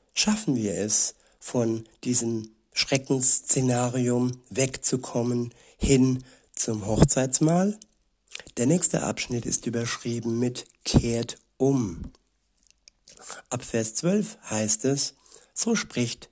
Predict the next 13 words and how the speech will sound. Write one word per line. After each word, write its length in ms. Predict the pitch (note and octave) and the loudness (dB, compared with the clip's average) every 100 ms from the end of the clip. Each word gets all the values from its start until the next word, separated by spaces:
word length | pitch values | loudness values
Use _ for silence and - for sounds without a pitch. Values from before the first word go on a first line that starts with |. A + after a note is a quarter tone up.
| - | -6
der 100 | A2+ | -4
Herr: 480 | G#2+ C3+ A#2 F2+ - _ - - - _ - | 0 0 0 -4 -6 _ -20 -20 -20 _ -6
Auch 160 | D3 - | -6 4
jetzt 380 | A#3+ A#3+ - | 4 6 4
noch 380 | A#2 A2+ B2 - _ _ - | 2 0 -2 -10 _ _ -14
könnt 320 | - A2+ - | -6 -4 -4
ihr 420 | A2 B2 B2+ C3 - _ | 0 2 2 -2 -8 _
zu 180 | - C3 | -2 0
mir 460 | B2 A#2 A#2 A#2+ A#2+ - _ - | 0 -2 -4 -4 -6 -10 _ -2
umkehren.“ 1300 | A2 A2+ A#2 B2+ - - - C3 C3 A#2+ G#2+ E2 D#2 - - _ _ _ _ _ _ _ _ _ - - _ _ _ _ - | -2 0 -4 -10 -16 -6 2 4 4 -2 -4 -8 -14 -20 -20 _ _ _ _ _ _ _ _ _ -20 -20 _ _ _ _ -6
Auch 180 | C#3 - | -6 0
jetzt 400 | C3 B2+ - G#2+ | 0 4 2 2
noch. 420 | F#2 E2+ - | -6 -10 -16